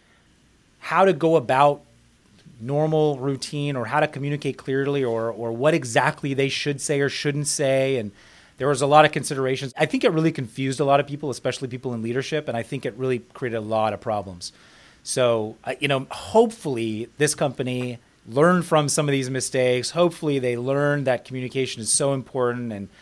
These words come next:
if there's ever some big issue that's, like, an anomaly, like covid or anything else that kind of throws things into chaos,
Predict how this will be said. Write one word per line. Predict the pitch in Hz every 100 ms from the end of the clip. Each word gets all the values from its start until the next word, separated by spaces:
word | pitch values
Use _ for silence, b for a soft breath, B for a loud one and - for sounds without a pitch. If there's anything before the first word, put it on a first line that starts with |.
| B
if | 120
there's | 147 147
ever | 185 190 175
some | - 151 131
big | 185 185
issue | - 226 - 165
that's, | 135 127 -
like, | 123 113
an | 123
anomaly, | 143 170 220 208 131 113
like | 127
covid | - 185 196 156
or | 123 147
anything | 214 208 160
else | 190 196
that | 143 120
kind | 147
of | 123 -
throws | - 135 143 180 180
things | 175 143
into | 143 131
chaos, | 156 185 143 120 -